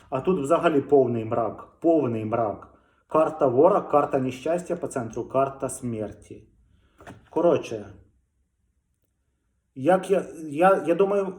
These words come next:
от ви пам'ятаєте мій прогноз, я складав, що буде, що чекає Україну в двадцять четвертому році? Ви пам'ятаєте, як я плакав, як мене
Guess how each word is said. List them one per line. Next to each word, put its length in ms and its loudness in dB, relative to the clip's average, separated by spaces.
от 180 -4
ви 120 2
пам'ятаєте 480 0
мій 120 -2
прогноз, 380 -4
я 80 0
складав, 400 -4
що 260 -4
буде, 220 0
що 160 -8
чекає 260 -4
Україну 300 0
в 40 -6
двадцять 300 -2
четвертому 460 -6
році? 220 -6
Ви 100 -4
пам'ятаєте, 560 -2
як 200 2
я 80 0
плакав, 460 0
як 180 -8
мене 320 -6